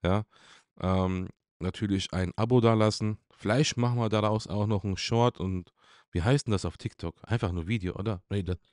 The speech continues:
das heißt TikTok. Vielleicht machen wir hier über Opus Clip einfach mal ein paar Clips und laden das hoch und verweisen hier auf unseren Podcast.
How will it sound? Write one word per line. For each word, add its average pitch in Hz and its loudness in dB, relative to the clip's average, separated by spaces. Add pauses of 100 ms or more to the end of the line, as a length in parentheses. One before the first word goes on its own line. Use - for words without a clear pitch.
das 92 2
heißt 104 0
TikTok. - 6 (400)
Vielleicht 120 2
machen 127 4
wir 113 6
hier 110 4
über 101 4
Opus - 0
Clip - 0
einfach 98 2
mal 92 0
ein 90 -2
paar 92 0 (420)
Clips - 0
und 95 -2
laden 98 2
das 92 0
hoch 117 0
und 107 -4
verweisen 90 -4
hier 98 0
auf 92 -8
unseren 98 -2
Podcast. - -4